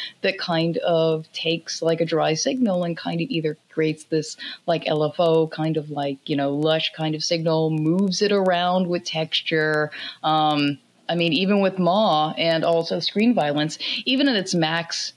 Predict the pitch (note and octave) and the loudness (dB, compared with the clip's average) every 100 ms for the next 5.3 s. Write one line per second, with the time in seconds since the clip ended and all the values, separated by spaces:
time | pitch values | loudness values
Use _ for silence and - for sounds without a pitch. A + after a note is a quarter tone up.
0 | - - F3+ F3 D#3 D3 D3 E3 D#3 D#3 | -10 -2 0 2 2 0 -2 -2 -2 0
1 | D#3 D#3 D3+ D3 D#3 D#3+ A3 F3 D#3 D3+ | 2 2 0 0 0 2 2 0 0 -2
2 | - E3 G#3+ - B3 B3 A3 G#3 F#3+ F#3 | -2 -2 -2 0 0 0 0 0 0 -2
3 | - F3 E3+ E3+ E3+ - G#3 G3+ G3 F3 | -2 -2 -2 -2 0 0 0 2 0 0
4 | D#3+ E3+ E3+ - F3+ D#3+ D#3 D3+ D#3 D#3 | 0 2 0 0 0 0 -2 -2 -2 0
5 | E3+ - - | -2 -2 -6